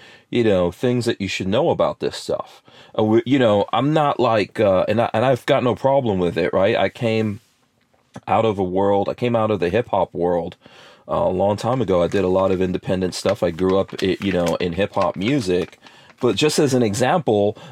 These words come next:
there's, there's, there's rappers out there that show a lot of crazy, unsafe stuff, you know, in, in their music videos or just the videos that they post where they're handling firearms.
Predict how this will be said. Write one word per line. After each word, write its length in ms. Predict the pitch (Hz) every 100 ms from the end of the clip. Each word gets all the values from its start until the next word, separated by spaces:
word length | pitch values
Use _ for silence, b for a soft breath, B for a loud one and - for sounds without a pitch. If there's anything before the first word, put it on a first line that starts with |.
| B
there's, 300 | 113 107 -
there's, 320 | 117 107 -
there's 200 | 127 104
rappers 440 | 101 - - 139 117
out 240 | 110 110
there 220 | 117 120
that 180 | 110 -
show 240 | - 127
a 20 | 135
lot 200 | 131 135
of 80 |
crazy, 480 | - 147 143 143 147
unsafe 480 | 131 143 - 139 135
stuff, 500 | - 151 196 - -
you 100 | 104
know, 300 | 101 95 107 B B B
in, 480 | - 107 107 101 - -
in 480 | 101 92 98 98
their 400 | 104 104 101 95
music 420 | 98 117 131 127 107
videos 640 | 113 143 120 95 90 92
or 140 | 101 95
just 220 | 120 - _ - - -
the 100 | 98
videos 480 | 113 143 135 107 98
that 100 | 92
they 140 | 104
post 360 | - 98 90 98
where 80 | 98
they're 160 | 98
handling 380 | 95 104 107 104
firearms. 500 | - 160 120 69 -